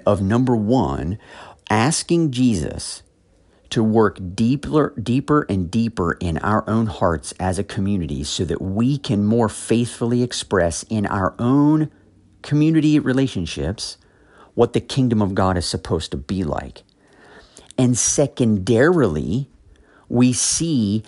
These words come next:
that others might be compelled by that radical life of love that we have first embraced ourselves, such that it compels them to want to join it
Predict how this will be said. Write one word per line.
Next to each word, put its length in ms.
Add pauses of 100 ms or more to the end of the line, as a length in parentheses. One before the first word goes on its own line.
(120)
that 280
others 480
might 360
be 140
compelled 1080
by 220
that 380
radical 800
life 460
of 120
love 520 (100)
that 180
we 360
have 260
first 420
embraced 560
ourselves, 800 (640)
such 380
that 260
it 220
compels 640
them 240
to 180
want 340
to 160
join 500
it 220